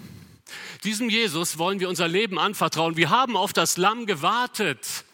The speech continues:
Wir haben auf die Problemlösung gewartet. Und wenn Jesus die Lösung ist, dann folgen wir ihm.“ Vers achtunddreißig, „Jesus aber wandte sich um und sah sie nachfolgen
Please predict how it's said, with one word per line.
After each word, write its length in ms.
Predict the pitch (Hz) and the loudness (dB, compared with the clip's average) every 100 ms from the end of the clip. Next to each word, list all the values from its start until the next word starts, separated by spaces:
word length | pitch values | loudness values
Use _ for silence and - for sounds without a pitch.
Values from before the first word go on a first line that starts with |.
| - - - - | -20 -18 -14 -2
Wir 180 | 160 | 2
haben 180 | 226 240 | 2 2
auf 160 | 202 - | -2 -4
die 120 | 208 | -6
Problemlösung 920 | - 208 180 220 254 196 202 196 190 | -2 -4 0 0 0 2 2 2 0
gewartet. 800 | 185 160 185 214 220 - 120 - - - | -2 2 4 4 2 0 -2 -4 -14 -10
Und 160 | - 170 | -6 -2
wenn 160 | 196 | -2
Jesus 460 | 190 269 285 226 - | 0 0 0 -2 -2
die 100 | 208 | -2
Lösung 400 | 185 240 196 165 | 0 0 -2 -2
ist, 160 | 175 - | -2 -2
dann 100 | 165 | -4
folgen 400 | - 147 139 131 | -2 -2 -2 -4
wir 100 | 127 | -4
ihm.“ 380 | 120 87 82 87 _ _ _ _ _ - - - - - - | -4 -8 -14 -20 _ _ _ _ _ -20 -20 -20 -20 -20 -4
Vers 200 | 127 123 | -2 0
achtunddreißig, 800 | 151 - 156 123 120 127 131 - | -2 -4 -4 -2 -2 -2 -4 -4
„Jesus 280 | 156 156 151 | -4 -2 -2
aber 220 | 135 127 | -2 0
wandte 280 | 139 143 127 | 0 -2 -4
sich 220 | 123 - | -4 -2
um 360 | 156 151 101 104 - - - - - | -2 -4 -6 -12 -20 -20 -20 -20 -10
und 120 | - | -4
sah 220 | 151 196 | 0 0
sie 100 | 208 | 0
nachfolgen 880 | 214 220 214 - 110 104 104 110 | 0 -2 -2 -4 -2 -2 -4 -6